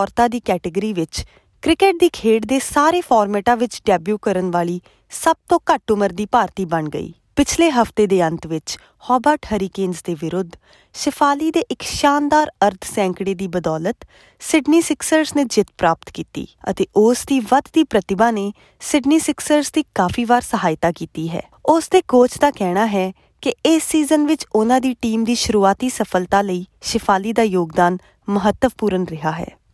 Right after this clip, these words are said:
ਟੀਮ ਦੇ ਕੋਚ ਬੈਨ ਸੋਇਰ ਨੇ ਖੁਸ਼ੀ-ਖੁਸ਼ੀ ਬੱਲੇਬਾਜ਼ੀ ਕ੍ਰਮ ਨੂੰ ਹਿਲਾ ਕੇ ਸ਼ੇਫਾਲੀ ਨੂੰ ਪਹਿਲ ਦੇ ਕੇ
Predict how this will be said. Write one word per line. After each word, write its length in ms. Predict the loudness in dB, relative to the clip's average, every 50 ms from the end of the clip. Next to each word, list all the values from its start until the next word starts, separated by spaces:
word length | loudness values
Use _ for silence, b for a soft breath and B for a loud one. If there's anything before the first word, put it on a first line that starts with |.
| _ -4
ਟੀਮ 240 | -2 -2 -2 0
ਦੇ 120 | 0 -2 -2 -2
ਕੋਚ 400 | -2 -4 -4 -4 -4 -8 -12 -16 b b b b b b b
ਬੈਨ 360 | -4 0 2 2 2 2 0 -2
ਸੋਇਰ 400 | -2 0 0 2 2 2 2 2
ਨੇ 160 | 0 0 -2 -4 -4
ਖੁਸ਼ੀ-ਖੁਸ਼ੀ 600 | -4 -2 -2 0 0 -2 0 -2 -2 0 0 0 0 0
ਬੱਲੇਬਾਜ਼ੀ 520 | 0 0 0 2 2 2 2 0 -2 -6
ਕ੍ਰਮ 300 | -2 0 2 2 2 2
ਨੂੰ 120 | 0 -2 0
ਹਿਲਾ 280 | 0 0 2 2 0 0 -4
ਕੇ 160 | -6 -6 -6 -6 b b b b b b b b b b
ਸ਼ੇਫਾਲੀ 520 | 0 0 0 2 2 2 2 2 0 0
ਨੂੰ 140 | 0 -2 0 0
ਪਹਿਲ 300 | 0 0 2 0 -2 -2
ਦੇ 140 | 0 -2 -2 -2
ਕੇ 260 | -2 -2 -2 -2